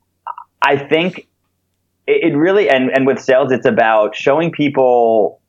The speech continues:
you know, the gap of, of where they are right now and, like, their problems, and then how you can help solve their problems. And basically, um, it's, it's just, like, the results, you can get 'em from there. So it's, it's not necessarily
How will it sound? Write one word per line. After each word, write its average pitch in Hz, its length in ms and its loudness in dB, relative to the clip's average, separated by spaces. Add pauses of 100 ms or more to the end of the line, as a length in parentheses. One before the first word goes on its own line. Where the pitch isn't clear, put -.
(120)
you 135 100 0
know, 117 140 2
the 113 120 0
gap 117 400 0
of, 101 480 0
of 104 300 -2
where 110 340 2
they 123 140 2
are 104 220 2
right 104 200 2
now 95 340 0
and, 101 120 0
like, 87 220 -2
their 101 160 2
problems, 101 600 0
and 107 140 0
then 95 140 2
how 110 240 0
you 110 160 0
can 107 120 -2
help 101 280 -2
solve 87 320 0
their 80 120 2
problems. 73 600 -4 (120)
And 101 280 0 (320)
basically, 110 920 0 (320)
um, 98 500 0
it's, 107 440 -4
it's 117 180 -2
just, 123 180 -2
like, 107 220 0
the 110 100 2
results, 104 340 0
you 107 80 -2
can 98 60 0
get 95 120 2
'em 82 100 -2
from 87 160 -2
there. 78 220 0
So 98 200 2
it's, - 260 -4 (1200)
it's 117 200 0
not 113 400 0
necessarily 113 1000 0